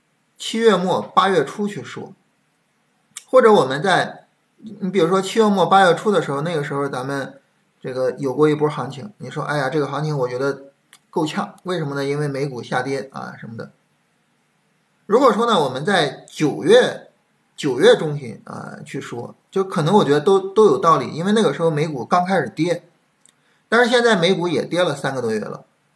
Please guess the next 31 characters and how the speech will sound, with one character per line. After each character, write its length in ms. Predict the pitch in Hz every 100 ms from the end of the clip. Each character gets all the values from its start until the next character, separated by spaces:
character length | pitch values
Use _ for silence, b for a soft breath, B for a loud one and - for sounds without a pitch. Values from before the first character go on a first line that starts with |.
| _ _ _ _
是 100 | 143
吧？ 240 | 117 - _
我 100 | 127
们 80 | 131
刚 140 | 147
才 100 | 143
说 180 | 139 147
是 120 | 143
七 160 | 143 160
月 120 | 147
十 160 | 143 139
九 160 | 131
号 160 | - 117
嘛， 180 | 110 - _ _ _ _ _ _ -
啊， 220 | - - -
七 160 | -
月 100 | 147
十 160 | 135 139
九 140 | 123
号 160 | 127 123
到 80 | 127
现 160 | 131
在 140 | 127 -
也 160 | 127
跌 220 | 110 170 175
了 100 | 143
三 200 | 180 165
个 80 |
半 180 | 160 156
月 100 | 143
了。 220 | 110 101